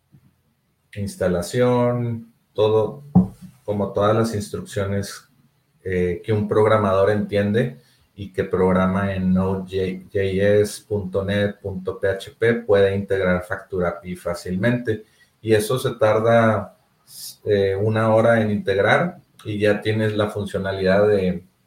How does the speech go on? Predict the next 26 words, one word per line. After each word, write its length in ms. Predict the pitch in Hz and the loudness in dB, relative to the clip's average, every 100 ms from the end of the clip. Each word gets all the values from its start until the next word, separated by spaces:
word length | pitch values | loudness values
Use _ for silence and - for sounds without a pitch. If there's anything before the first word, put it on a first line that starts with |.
| _ _ _ _ _ | _ _ _ _ _
de 140 | 95 104 | 0 0
estar 460 | - 98 101 - | 2 0 0 -4
timbrando 520 | - 113 101 101 104 107 | -2 2 2 2 0 -2
facturas. 580 | 104 - 113 110 104 113 | -6 -6 -2 0 0 0
Ellos 380 | 113 123 120 | 2 2 0
sí 380 | - - 147 139 - | -6 -10 -10 -10 -6
tienen 480 | 120 117 117 113 | -2 0 2 2
la, 300 | 110 104 95 95 | 4 2 0 -4
la 360 | 101 98 95 | -2 -2 -2
asociación 680 | 92 95 - 98 - 101 101 | -6 -10 -6 -8 -4 -6 -4
con 240 | 110 110 | -2 0
el, 300 | 101 92 90 - _ _ _ _ _ | -2 -2 -4 -6 _ _ _ _ _
con 220 | - 101 98 | -4 -2 -2
el 120 | 92 | -2
sat, 400 | 92 131 135 - _ 104 | 0 0 0 -8 _ -12
dice, 320 | 98 - 92 | -10 -6 -8
timbradas 840 | - 92 98 107 127 131 135 127 - | -6 -4 0 4 6 4 4 0 -2
con 180 | 104 | 0
un, 180 | 101 98 | 0 -2
por 240 | - 107 101 | -2 0 2
un 140 | 101 | 0
proveedor 540 | - 117 110 101 104 107 | 2 4 4 4 4 4
autorizado 960 | 110 107 - 101 90 92 101 104 107 | 2 0 -2 -4 -4 -2 0 2 2
de 120 | 104 | 0
certificación 920 | 101 92 - 90 87 - - 98 98 - | 0 -6 -8 -12 -12 -14 -12 -8 -6 -4
pac. 360 | - - - | -4 -4 -6